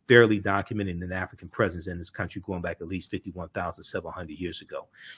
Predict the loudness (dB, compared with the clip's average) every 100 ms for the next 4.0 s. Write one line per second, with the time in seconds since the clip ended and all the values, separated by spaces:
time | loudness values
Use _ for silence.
0 | -20 _ 4 4 8 8 10 8 8 6
1 | 4 4 2 -2 -2 -4 -6 -4 -4 -4
2 | -8 4 4 6 2 2 2 0 0 0
3 | 2 2 2 0 -4 -4 -2 -2 -2